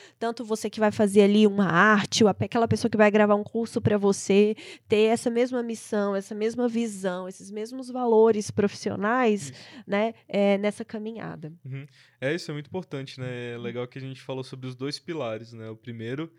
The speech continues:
Speaker 2: é, seria você ter essa propriedade em falar, né? Ter o domínio do seu assunto, do seu conhecimento.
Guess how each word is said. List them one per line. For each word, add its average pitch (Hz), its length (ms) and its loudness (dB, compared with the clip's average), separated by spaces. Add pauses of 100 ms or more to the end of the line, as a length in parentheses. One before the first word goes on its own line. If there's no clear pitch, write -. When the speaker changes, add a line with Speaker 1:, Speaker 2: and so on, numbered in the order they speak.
(300)
Speaker 2:
é, 117 440 -6
seria 113 760 -10
você 113 340 -14
ter 127 140 -10
essa 131 180 -8
propriedade 131 720 -12
em 147 40 -14
falar, 117 360 -10
né? 135 120 -10
Ter 127 140 -12
o 123 40 -8
domínio 127 540 -10
do 123 100 -16
seu 113 240 -12
assunto, 120 420 -18
do 117 100 -16
seu - 200 -16
conhecimento. 120 640 -14